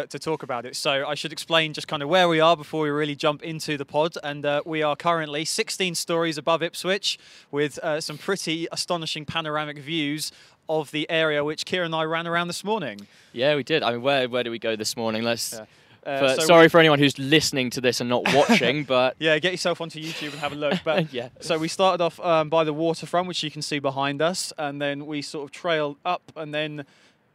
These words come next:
Speaker 1: over really the horizon, and then hopefully the, I don't know if we can kind of point to it from, from where we are, 'cause
Speaker 2: Well,
Speaker 1: we're
Speaker 2: we're
Speaker 1: only
Speaker 2: roughly, yeah, there. If we can see, we
Speaker 1: Yeah.
Speaker 2: came around and then looped back down that nice little hill.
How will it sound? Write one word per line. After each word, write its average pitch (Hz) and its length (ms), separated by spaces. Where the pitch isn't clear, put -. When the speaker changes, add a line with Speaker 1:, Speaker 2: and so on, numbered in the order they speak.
Speaker 1:
over 180 340
really 170 280
the 139 100
horizon, 151 640
and 127 100
then 143 280
hopefully 156 500
the, 139 300
I 143 80
don't 151 120
know 143 100
if 131 120
we 139 140
can - 140
kind 139 180
of 127 120
point 156 280
to 143 160
it 151 220
from, 139 600
from 147 240
where 143 140
we 135 100
are, 139 140
'cause - 100
Speaker 2:
Well, 156 120
Speaker 1:
we're 143 80
Speaker 2:
we're 120 60
Speaker 1:
only 117 120
Speaker 2:
roughly, 127 540
yeah, 117 360
there. 127 440
If 127 100
we 123 80
can 120 140
see, 147 480
we 127 100
Speaker 1:
Yeah. 147 80
Speaker 2:
came 127 180
around 135 440
and 120 80
then 120 280
looped 139 320
back 147 260
down 143 280
that 139 160
nice 143 300
little 131 160
hill. 170 380